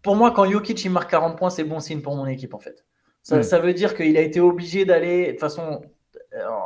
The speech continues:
Speaker 1: on sait que Jokic c'est peut-être pas le joueur le plus fit de toute la ligue, donc t'as intérêt, si tu te dis que ta série est longue, à le forcer à, à travailler comme tu dis. Et, et, et Gobert est capable.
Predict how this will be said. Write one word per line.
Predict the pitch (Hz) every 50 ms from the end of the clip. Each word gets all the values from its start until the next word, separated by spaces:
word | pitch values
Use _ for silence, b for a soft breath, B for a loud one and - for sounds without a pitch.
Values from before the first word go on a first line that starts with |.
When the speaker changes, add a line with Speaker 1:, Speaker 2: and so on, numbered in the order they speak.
| - -
Speaker 1:
on | - 139
sait | 131 139 165
que | 156 -
Jokic | 156 151 151 151 - -
c'est | - 156 151 -
peut-être | - 147 147 -
pas | 151 147
le | 147 147
joueur | 147 151 165 156
le | 151 147 147 147
plus | - - 156 156 156 156
fit | 156 - - 190 190 -
de | - 156
toute | - - 156 -
la | - 160
ligue, | 165 185 190 190 160
donc | 135 135 - -
t'as | - 147
intérêt, | 147 143 - 156 151 160 156
si | 156 - 147
tu | - - 151
te | 147
dis | 143 156
que | 151
ta | _ 135
série | 139 139 - 156 151 151 151
est | 156
longue, | 156 170 170 156 131 B B B B B B
à | - 135
le | 127
forcer | 131 - 160 - - - - 170 165 151
à, | 143 135 127 127 127 123 127 123
à | 101 98 135
travailler | - - - 147 139 143 143 147 160 156
comme | 151 143 135 139 135
tu | 139 147
dis. | 143 156 175 175 170 156 B B B B _ _ -
Et, | 135 131 113 143 -
et, | 147 143 143 139 139 139 139 143 147
et | 151 147
Gobert | 147 175 160 180 190 160
est | 156 151
capable. | - 156 147 - 165 165 151 - - -